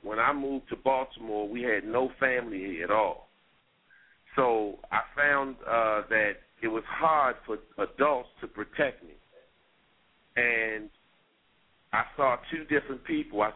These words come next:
saw people who were getting bullied and the people who were doing the bullying. I saw people who were getting victimized, and I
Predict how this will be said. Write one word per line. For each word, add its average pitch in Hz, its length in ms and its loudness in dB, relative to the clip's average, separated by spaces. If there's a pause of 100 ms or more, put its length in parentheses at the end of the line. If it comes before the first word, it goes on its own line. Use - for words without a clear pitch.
saw 120 160 4
people 131 540 -2
who 131 100 -2
were 120 180 2
getting 110 540 -2 (1120)
bullied 165 460 -2 (680)
and 123 200 -2
the 127 60 -8
people 139 360 -4
who 127 80 -6
were 120 120 0
doing 131 340 0
the 107 60 -4
bullying. 82 460 -4
I 85 120 -4 (100)
saw 113 160 4
people 127 400 -6
who 127 100 -6
were 117 140 -2
getting 110 400 -2
victimized, 127 800 0 (560)
and 110 100 0
I 113 100 2